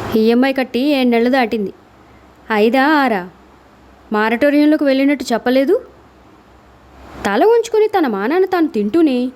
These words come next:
నిష్ఠూరంగా అంది మాలతి. తింటున్న పళ్ళెం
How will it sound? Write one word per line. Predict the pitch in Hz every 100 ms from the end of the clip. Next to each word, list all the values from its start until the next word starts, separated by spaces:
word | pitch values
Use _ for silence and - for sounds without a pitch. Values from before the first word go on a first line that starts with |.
| - - -
నిష్ఠూరంగా | 190 - - 359 359 302
అంది | 254 202 208
మాలతి. | 233 175 180 - - - - - _ - - - - - - - - -
తింటున్న | 208 240 285
పళ్ళెం | 262 233 233